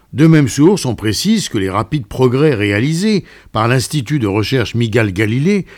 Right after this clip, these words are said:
financé par l'État, proviennent du fait que l'équipe travaille déjà depuis quatre ans sur un vaccin qui pourrait être adapté à la lutte contre plusieurs virus. Et dernièrement, cette même équipe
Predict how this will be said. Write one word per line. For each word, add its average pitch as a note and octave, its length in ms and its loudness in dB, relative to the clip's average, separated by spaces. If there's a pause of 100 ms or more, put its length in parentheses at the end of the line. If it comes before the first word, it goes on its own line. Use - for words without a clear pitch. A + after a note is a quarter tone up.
(180)
financé C3+ 520 2
par G2 180 -2
l'État, A#2+ 420 -2 (500)
proviennent E3 440 2
du B2 120 -2
fait F#3+ 240 2
que B2+ 100 -2
l'équipe B2+ 360 -2
travaille C3 360 0
déjà B2+ 260 0
depuis G2+ 300 -6
quatre E3 380 -4
ans A#2 180 -2 (320)
sur B2 340 0
un F#2+ 60 0
vaccin D3 560 0 (240)
qui D3+ 140 0
pourrait B2+ 280 0
être G#2+ 240 -2
adapté A#2+ 480 -2
à A#2+ 80 0
la F#2+ 140 -2
lutte C#3+ 320 -2 (240)
contre C3+ 560 0
plusieurs G3 340 4
virus. G#2 560 -4 (140)
Et G#3 260 -2
dernièrement, A2+ 680 0
cette - 280 -6
même E3+ 220 0
équipe C3 400 -6